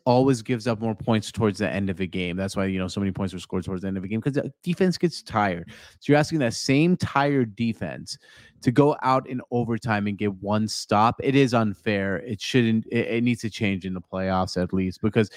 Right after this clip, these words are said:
yeah, I could sit here and say, "Yeah, oh, they shoulda got a stop, man."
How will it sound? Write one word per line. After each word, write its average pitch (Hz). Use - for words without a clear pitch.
yeah, 135
I 127
could 123
sit 127
here 117
and 113
say, 117
"Yeah, 117
oh, 117
they 117
shoulda 120
got 123
a 113
stop, 143
man." 110